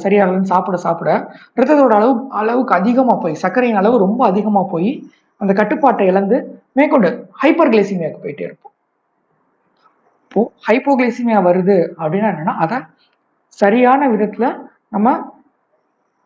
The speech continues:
கண்டுபிடிச்சு அதுக்கு ஒரு தீர்வு கொடுக்கணும். இந்த டயபெட்டிஸ் மெலிட்டஸ் அப்படின்ற நோய்க்கு ஒரு முதல் தீர்வு அப்படின்னா என்னன்னு பாத்தீங்கன்னா, அதுக்கு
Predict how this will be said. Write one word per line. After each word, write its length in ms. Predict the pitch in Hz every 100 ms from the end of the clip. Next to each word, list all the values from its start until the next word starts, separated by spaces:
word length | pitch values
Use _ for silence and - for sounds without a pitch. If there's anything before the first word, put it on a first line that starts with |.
| _ _ _ _ 226
கண்டுபிடிச்சு 760 | 214 220 220 190 - 262 311 - _
அதுக்கு 360 | - 196 202 277
ஒரு 300 | 226 269 -
தீர்வு 480 | - 240 208 277 - - _ _
கொடுக்கணும். 360 | 208 156 - - _ _ _ _ _ _
இந்த 220 | 185 180
டயபெட்டிஸ் 540 | 208 277 294 285 269 214
மெலிட்டஸ் 560 | 185 185 156 - - _ _ -
அப்படின்ற 400 | 160 175 160 185
நோய்க்கு 420 | 156 160 - 277 _ _ _ _ _ _ _
ஒரு 260 | - 190 - _ _ _ _ -
முதல் 640 | 214 233 285 320 311 - _ _ _
தீர்வு 400 | 285 262 185 -
அப்படின்னா 500 | - - - 180 190
என்னன்னு 160 | 180 190
பாத்தீங்கன்னா, 440 | 180 160 160 202 262 _ _
அதுக்கு 280 | 185 202 -